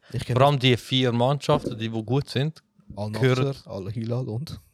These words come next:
Speaker 2: Ja, ich
Speaker 1: Kennt
Speaker 2: weiß
Speaker 1: man
Speaker 2: nicht.
Speaker 1: gar nicht.
Speaker 2: Die sind alles so unter einem Dachorganisation.
Speaker 1: Voll, ja.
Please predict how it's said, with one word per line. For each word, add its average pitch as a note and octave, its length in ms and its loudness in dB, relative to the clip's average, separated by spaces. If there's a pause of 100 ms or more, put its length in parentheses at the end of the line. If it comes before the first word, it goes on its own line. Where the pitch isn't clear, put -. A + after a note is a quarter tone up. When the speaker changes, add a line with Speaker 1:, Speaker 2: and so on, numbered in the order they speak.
(180)
Speaker 2:
Ja, A#2 80 -8
ich A#2 60 -2
Speaker 1:
Kennt C3 100 -4
Speaker 2:
weiß C3 180 4
Speaker 1:
man D3+ 60 6
Speaker 2:
nicht. D3 60 6
Speaker 1:
gar D3 160 8
nicht. D#3+ 220 0 (260)
Speaker 2:
Die C#3 60 2
sind D3+ 180 6
alles E3+ 340 6
so A#2 260 2 (340)
unter A#2 340 0
einem B2 420 4 (1000)
Dachorganisation. A#2+ 1040 0
Speaker 1:
Voll, A2+ 260 0 (100)
ja. G#2 200 -6